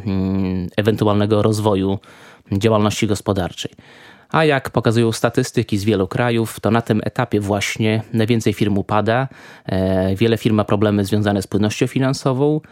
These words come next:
ponieważ nie ma jeszcze historii kredytowej i nie może zaciągnąć kredytu obrotowego. W związku z tym, mm, taki ukłon w kierunku tej grupy,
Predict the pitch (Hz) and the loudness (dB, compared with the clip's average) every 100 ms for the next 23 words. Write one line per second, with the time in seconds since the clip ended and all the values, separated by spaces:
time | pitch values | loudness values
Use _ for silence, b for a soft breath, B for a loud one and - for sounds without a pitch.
0 | B B 107 113 107 - - 117 117 101 | B B 0 2 0 -2 -4 0 2 2
1 | - 104 110 - 101 110 123 120 123 131 | -2 -4 -4 -2 -2 -2 -2 -2 0 0
2 | 127 139 120 107 104 104 107 107 107 104 | 0 0 2 2 2 2 2 0 0 -2
3 | 95 - 101 101 98 101 98 104 113 139 | -2 -2 -2 -2 -2 0 0 0 0 0
4 | 175 B B B B 101 101 127 160 135 | -4 B B B B -4 0 0 2 -2
5 | - 143 135 127 B B B - 110 107 | 2 2 2 -2 B B B -2 0 2
6 | - 147 113 123 113 104 113 117 117 113 | 0 0 0 2 0 0 0 0 0 0
7 | 107 - 131 107 110 - 104 | 0 0 0 2 0 0 -2